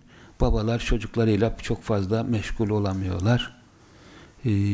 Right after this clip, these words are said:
ve annenin eğitimcilik yönü, terbiye yönü çok daha öne çıkar. E, anneleri de babalar yetiştirecek.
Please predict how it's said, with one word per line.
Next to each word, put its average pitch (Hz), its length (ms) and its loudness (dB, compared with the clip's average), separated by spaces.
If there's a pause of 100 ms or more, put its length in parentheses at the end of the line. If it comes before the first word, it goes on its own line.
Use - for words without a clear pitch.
(140)
ve 127 240 2
annenin 120 640 4
eğitimcilik 120 800 2
yönü, 98 300 2
terbiye 107 460 2
yönü 104 380 0
çok - 260 -2
daha 104 180 2
öne 104 300 4
çıkar. - 480 0 (840)
E, 110 260 2
anneleri 143 500 6
de 151 100 6 (380)
babalar 135 480 2
yetiştirecek. 92 1000 -4